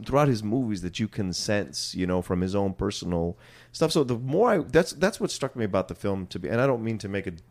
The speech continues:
to have a diatribe now in the middle of this episode, but for me, watching the film this time, for whatever reason,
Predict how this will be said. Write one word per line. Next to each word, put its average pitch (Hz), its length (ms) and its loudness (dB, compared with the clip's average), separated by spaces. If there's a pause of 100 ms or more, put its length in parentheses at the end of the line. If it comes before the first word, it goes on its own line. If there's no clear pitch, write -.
to - 60 -4
have 98 160 2
a 90 40 -2
diatribe 87 480 -2
now 87 120 0
in 85 80 0
the 85 60 0
middle 87 180 0
of 85 60 -6
this - 80 -16 (340)
episode, 101 480 2
but - 100 -4
for 117 220 0
me, 131 320 2 (340)
watching 113 540 2
the 143 80 2
film 120 360 2
this 98 220 0
time, 90 360 -4
for 92 180 -2
whatever 87 460 2
reason, 90 600 -2